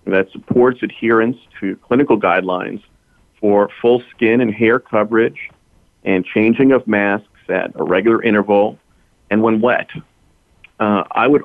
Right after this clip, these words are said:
also here voluntary air particle testing and adherence to maximum bacterial and particle counts for U S O Rs as employed in Europe,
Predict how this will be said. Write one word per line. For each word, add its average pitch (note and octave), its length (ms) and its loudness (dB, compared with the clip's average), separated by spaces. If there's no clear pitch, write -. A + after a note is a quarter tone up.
also A2+ 720 0
here A2 180 4
voluntary A2 800 0
air A2+ 160 2
particle G2+ 540 -4
testing F#2 580 -6
and G#2 360 0
adherence A#2 720 0
to G2 60 -8
maximum G#2+ 760 -4
bacterial A2 600 -2
and F#2+ 160 -8
particle A2 340 -2
counts F#2+ 480 -4
for F#2+ 80 -2
U G2+ 240 0
S G2 160 0
O G#2 260 2
Rs G2 200 -2
as C#3 200 0
employed A#2 420 0
in F2 120 -6
Europe, G2+ 300 -2